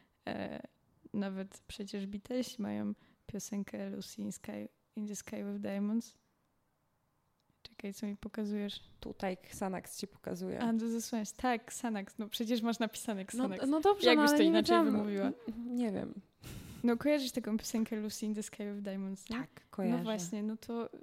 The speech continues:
Speaker 1: skrót Lucy, L, Sky, S, Diamonds, D, L S D.
Speaker 2: No.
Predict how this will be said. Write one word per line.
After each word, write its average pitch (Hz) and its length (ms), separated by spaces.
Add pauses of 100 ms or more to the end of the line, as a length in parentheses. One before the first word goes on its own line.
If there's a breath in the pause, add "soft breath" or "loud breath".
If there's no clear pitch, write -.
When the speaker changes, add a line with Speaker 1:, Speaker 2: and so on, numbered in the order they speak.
Speaker 1:
skrót - 600 (120)
Lucy, 214 480 (120)
L, 190 320 (380 soft breath)
Sky, 196 480 (140)
S, 185 500
Diamonds, 190 500
D, 185 340 (840)
L 185 220
S 190 200
D. 190 120 (1300 soft breath)
Speaker 2:
No. 214 400